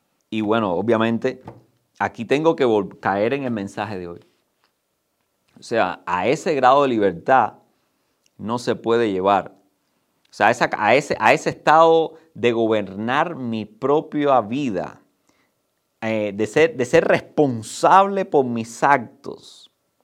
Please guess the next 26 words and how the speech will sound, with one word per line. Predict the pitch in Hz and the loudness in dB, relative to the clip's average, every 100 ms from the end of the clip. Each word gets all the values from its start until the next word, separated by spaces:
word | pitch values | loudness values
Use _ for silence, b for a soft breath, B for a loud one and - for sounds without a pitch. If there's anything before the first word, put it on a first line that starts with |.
| _ _ _ _ _ | _ _ _ _ _
lo | 110 107 | -4 2
cual | 131 139 | 4 4
me | 139 | 0
permite | 131 120 113 127 160 160 | -2 -2 -2 -6 -4 -4
a | |
mí | 151 165 | -4 -4
tomar | 139 120 139 151 | -4 -2 -2 -4
decisiones | 156 143 117 - 156 139 117 | -8 -8 -12 -6 -4 -4 -8
que | 113 | -8
no | 107 | -8
afecten | 131 - 139 139 - 151 | -8 -6 -6 -6 -8 -8
primero | 135 101 101 131 143 | -8 -8 -6 -2 -2
a | |
mí, | 131 147 | -2 -6
ni | 151 | -8
afecten | 110 - 120 120 143 131 | -8 -4 -6 -6 -8 -8
a | |
mi, | 123 120 - | -8 -8 -10
a | 110 | -8
mi | 110 | -8
familia, | 117 123 123 120 127 | -6 -6 -4 -6 -6
ni | 123 | -6
a | 95 | -8
mi | 98 | -10
comunidad. | 101 110 107 95 85 - _ _ _ _ - | -8 -8 -8 -10 -12 -16 _ _ _ _ -10
Eh, | 110 107 104 98 90 | -6 -4 -2 -4 -8